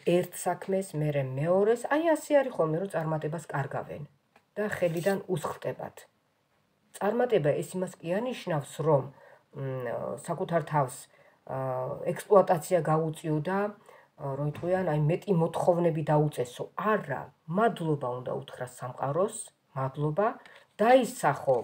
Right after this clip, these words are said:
მიზანი და აი ასე, მოთმინება მოთმინებით, სტაბი-, დაასტაბილურო ეს წარმატება და მოუფრთხილდე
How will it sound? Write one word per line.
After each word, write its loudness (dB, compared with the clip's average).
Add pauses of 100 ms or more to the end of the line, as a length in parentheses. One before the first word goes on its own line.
მიზანი 2 (1900)
და 8 (120)
აი 2
ასე, -2
მოთმინება -4
მოთმინებით, 0 (280)
სტაბი-, 0
დაასტაბილურო 2
ეს -4
წარმატება 0 (640)
და -4
მოუფრთხილდე 0